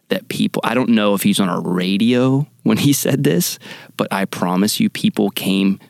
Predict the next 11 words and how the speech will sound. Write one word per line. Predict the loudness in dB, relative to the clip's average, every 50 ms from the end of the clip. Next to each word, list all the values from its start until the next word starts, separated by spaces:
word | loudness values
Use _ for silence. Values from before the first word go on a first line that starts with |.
| _ 0
through | 0 2 2
doors | 2 2 2 2 2 0 0 -2 -2 -4
that | -4 -6 -6 -8 -14 -20 _ _ _ _ _ _ _ _ _ _ _ _
I | -6 -4 -2
didn't | 0 0 2
even | 2 2 2
know | 2 2
existed | 0 -2 -2 0 -2 -2 -2 -2 -2 0
in | 0 0
that | 0 0 -2
room. | -2 -2 -2 -2 -2